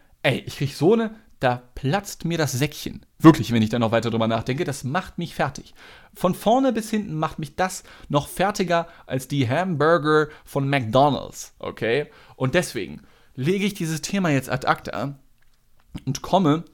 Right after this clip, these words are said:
und komme mal kurz runter, ja? Denn ich, boah,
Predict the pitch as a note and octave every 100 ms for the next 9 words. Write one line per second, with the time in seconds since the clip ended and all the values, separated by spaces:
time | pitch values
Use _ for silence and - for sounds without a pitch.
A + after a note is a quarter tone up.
0 | - - - - - - _ - F#3+ C3+
1 | G#2 F2+ - C3+ C3+ - G3 G3 F3 D#3
2 | C#3+ C#3+ C#3 A#2 G#2 - A2+ B2 E3+ -
3 | - - - - - C#3 D3 E3 D#3+ -
4 | - _ _ _ _ _ _ _ _ _
5 | _ D#3+ D3+ - C#3 F3 A2